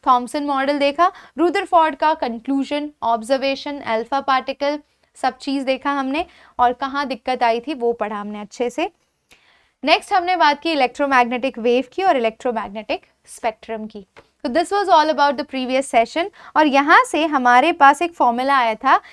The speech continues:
C is equals to wavelength into frequency। So फ्रीक्वेंसी का जहाँ पे भी काम होगा, हम C upon lambda भी लिख सकते हैं। तो ये सारी चीज़ें हम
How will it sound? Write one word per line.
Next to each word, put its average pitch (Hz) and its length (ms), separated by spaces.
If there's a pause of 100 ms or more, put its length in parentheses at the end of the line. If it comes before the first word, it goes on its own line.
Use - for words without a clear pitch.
(160)
C - 260
is 294 100
equals 262 320
to 330 140
wavelength 254 500
into 247 340
frequency। 247 1160 (280)
So 269 100
फ्रीक्वेंसी 427 720
का 440 140
जहाँ 311 280
पे 339 160
भी 330 140
काम 277 300
होगा, 254 320
हम 302 200
C 277 240
upon 247 380
lambda 220 380
भी 285 220
लिख 247 200
सकते 233 420
हैं। 320 440 (340)
तो 403 60
ये 349 320
सारी 381 360
चीज़ें 320 420
हम 339 200